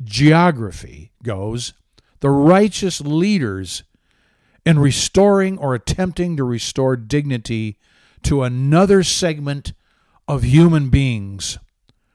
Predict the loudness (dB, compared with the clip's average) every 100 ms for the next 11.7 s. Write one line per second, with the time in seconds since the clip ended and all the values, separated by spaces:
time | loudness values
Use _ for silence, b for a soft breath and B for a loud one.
0 | _ _ _ _ 0 0 0 -4 0 0
1 | 0 -2 0 2 2 0 -2 -4 -4 -6
2 | -10 -18 _ _ _ -6 -4 -6 -4 -4
3 | -4 -4 -4 -4 0 0 0 -4 -6 -8
4 | -4 -2 0 -2 -6 -14 _ _ _ -8
5 | -4 -2 0 2 2 2 0 -2 -4 -8
6 | -12 _ _ _ _ _ _ _ _ -2
7 | -2 -2 -4 -4 -2 0 -2 0 0 -2
8 | -6 -10 -12 -14 -16 -18 -18 -18 -20 _
9 | _ _ _ _ _ _ _ _ _ _
10 | _ _ -2 -2 -2 -4 -4 -4 -6 -8
11 | -10 -8 -8 -8 -10 -12